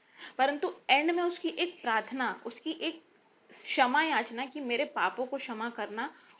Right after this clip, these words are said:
उसे धर्मी बनाती है और वो अंत में, अ, परमेश्वर के राज्य का वारिस होता है या उसका भागीदार होता है।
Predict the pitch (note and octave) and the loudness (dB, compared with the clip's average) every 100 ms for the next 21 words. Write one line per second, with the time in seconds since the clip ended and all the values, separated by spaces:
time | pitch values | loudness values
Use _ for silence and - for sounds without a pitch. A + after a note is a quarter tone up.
0 | - A#3+ D4 A#3 G3 G#3+ B3 C4 A#3 A3 | -6 -2 0 -2 -4 -4 -4 -2 -2 -2
1 | A3 C4 C#4+ A#3+ - A#3 A#3 C4+ - A#3 | -4 -2 -2 -2 -2 -2 -2 -4 -4 -4
2 | C4 B3 C4 E4+ - - - - _ _ | -4 -4 -6 -8 -16 -20 -20 -20 _ _
3 | - A3 A3 A3 B3 A3 A#3 B3 D4+ D#4 | -2 0 0 0 0 2 0 0 -2 -2
4 | C#4 G3 G3+ A3 A#3 E4+ F#4+ - _ - | 0 0 -2 -4 -4 -4 -4 -16 _ 0
5 | A3+ G#3+ A#3 G#3+ G3 G3 D#4+ E4+ D4+ - | 2 2 0 -4 -4 -2 0 2 0 0
6 | C4 A#3 G#3 A3 A3 G3 E3 C#3 C#3 | 0 0 -2 0 2 2 -2 -8 -10